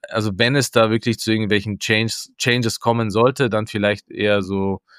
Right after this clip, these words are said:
aufgrund dieser ganzen Konstellation. Aber auch da, also ich glaube, ich bin nicht der Einzige, aber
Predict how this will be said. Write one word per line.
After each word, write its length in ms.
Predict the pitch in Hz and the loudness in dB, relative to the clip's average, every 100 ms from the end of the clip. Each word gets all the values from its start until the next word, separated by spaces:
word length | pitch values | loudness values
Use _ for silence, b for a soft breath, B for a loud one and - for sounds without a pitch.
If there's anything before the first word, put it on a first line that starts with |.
| b b - | b b -2
aufgrund 480 | 107 - 117 120 | -2 0 -2 0
dieser 220 | 131 127 117 | 2 2 2
ganzen 280 | 107 98 | 0 -2
Konstellation. 840 | 90 98 - 90 85 - 87 85 - _ b b b | -6 -6 -6 -6 -6 -8 -10 -10 -14 _ b b b
Aber 240 | 110 120 | 2 4
auch 180 | 135 135 | 2 2
da, 480 | - 160 180 120 82 - _ _ _ _ _ _ _ | 4 6 6 4 -2 -10 _ _ _ _ _ _ _
also 440 | 107 98 104 101 92 _ - | -6 -2 -2 -2 -6 _ -14
ich 120 | 104 | -4
glaube, 200 | 117 117 | 0 0
ich 120 | - | 0
bin 100 | 120 | -2
nicht 200 | 120 - | -2 0
der 80 | 110 | 2
Einzige, 420 | 131 160 123 113 | 2 0 0 2
aber 240 | 113 101 | 2 2